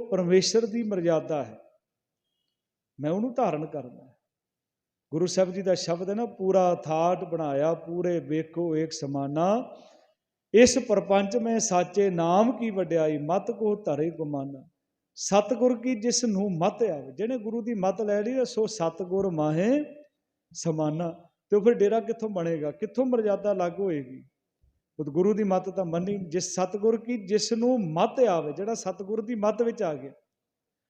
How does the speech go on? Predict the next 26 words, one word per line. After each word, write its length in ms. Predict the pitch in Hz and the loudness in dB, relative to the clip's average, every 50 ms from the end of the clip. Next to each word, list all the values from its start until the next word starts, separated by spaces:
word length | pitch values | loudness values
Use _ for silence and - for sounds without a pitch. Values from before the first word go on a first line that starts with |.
| _ _ _ _ _ _ _ _ _ - | _ _ _ _ _ _ _ _ _ 4
ਉਹ 120 | 202 - | 4 6
ਤਾਂ 140 | 233 302 302 | 8 8 6
ਸਤਿਗੁਰ 560 | 285 - 220 226 226 233 262 240 269 277 269 | 6 6 2 2 2 2 -2 -2 0 -2 -2
ਦੇ 100 | 233 285 | -2 -2
ਵਿੱਚ 220 | 262 277 277 277 269 | -2 -2 -4 -4 -4
ਲੀਨ 360 | 240 214 208 226 254 294 311 | -2 0 4 6 6 6 6
ਹੋ 180 | 320 294 262 | 4 4 2
ਗਿਆ। 260 | 220 165 156 143 135 123 - - - _ _ _ _ _ _ _ _ _ _ _ _ _ _ _ _ _ _ _ _ _ _ _ _ _ - | 2 2 0 -4 -4 -8 -14 -20 -20 _ _ _ _ _ _ _ _ _ _ _ _ _ _ _ _ _ _ _ _ _ _ _ _ _ -8
ਤੇ 80 | 170 170 | -8 -8
ਕਿਹੜੇ 400 | 151 165 175 240 269 285 294 285 | -8 -6 0 0 2 2 2 0
ਲੋਕ 540 | 277 240 220 214 196 214 233 233 - - - | -2 -4 -6 0 4 4 4 4 2 -2 -2
ਕਈ 240 | 233 226 233 226 | 0 0 2 4
ਆ 100 | 226 214 | 4 4
ਜਿਹੜੇ 200 | 196 196 214 220 | 4 2 2 0
ਮਰਜ਼ਾਦਾ 480 | 208 185 180 170 170 175 170 165 190 196 | 2 0 0 2 2 2 2 2 0 -2
ਮੰਨਦੇ 480 | 175 156 156 160 175 196 185 202 185 160 | 0 0 -2 -2 0 4 4 4 4 4
ਨਹੀਂ, 240 | 139 139 127 120 - - _ _ - - _ _ _ _ _ _ _ _ _ _ _ _ _ _ _ _ _ _ _ _ - | 2 -4 -8 -8 -14 -20 _ _ -20 -20 _ _ _ _ _ _ _ _ _ _ _ _ _ _ _ _ _ _ _ _ -12
ਸ਼੍ਰੀ 340 | - - - 220 233 240 233 | -8 -2 0 4 8 8 8
ਅਕਾਲ 300 | - - 196 196 202 214 | 8 8 4 4 4 4
ਤਖਤ 280 | - 233 220 214 226 | 2 -2 0 -2 -2
ਸਾਹਿਬ 280 | 220 - 208 214 202 214 | 0 2 0 0 2 0
ਨੂੰ 120 | 220 233 | -2 -2
ਵੀ 120 | 208 233 226 | -2 -4 -4
ਚੈਲੰਜ 420 | 226 - 180 175 175 185 180 202 | 0 2 2 4 4 2 0 -2
ਕਰ 220 | 180 175 160 147 | -2 -2 -2 -2
ਦਿੰਦੇ। 360 | 143 131 143 139 135 139 139 | -2 -6 -6 -10 -10 -12 -16